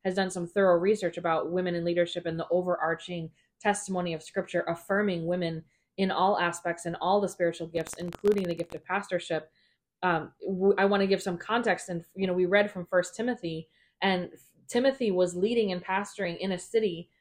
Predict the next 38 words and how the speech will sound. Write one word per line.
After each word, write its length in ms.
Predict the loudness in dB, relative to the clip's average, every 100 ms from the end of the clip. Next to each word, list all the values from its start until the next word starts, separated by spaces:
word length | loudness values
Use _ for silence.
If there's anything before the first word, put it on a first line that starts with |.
| _
where 160 | 0 2
the 120 | 2
cult 300 | 0 -2 -2
of 100 | 0
Artemis 640 | 2 2 2 0 -4 -10 -12
was, 560 | -2 0 0 -2 -8 -18 _ _ _ -4
uh, 260 | -4 -4 -8 _
key, 340 | -4 -2 -2 -4 -2
front 160 | -2 0
and 100 | 0
center. 460 | 0 0 -4 -10 _ _ -2
And 260 | 0 0 -4 -8 -2
the 320 | 6 8 8
cul-, 280 | 6 4 4 2
cult 220 | 2 2
of 180 | 0 0
Artemis 480 | 2 4 4 0 -6 -2
taught 260 | -2 0
that 140 | -2 0
women 300 | 0 2 0
were 120 | -2
superior 680 | -6 -12 -6 -2 2 2 2
to 120 | -2
men, 360 | -8 -10 -10 -14 _ _ _ -6
uh, 160 | -6 0
rather 320 | 2 4 4
than 360 | 4 2 -2 -8 _ _ -6
being 260 | 2 4 2
even 260 | 0 0 2
equals. 600 | 0 0 2 2 0 -4 -4
And 160 | -4
the 140 | -4 -6
church 420 | 2 2 2 0
was 160 | -2
revolutionary 800 | 0 0 2 0 0 -2 -2 -2
in 80 | -2
allowing 480 | -2 0 0 0 0
women 380 | -2 -2 -4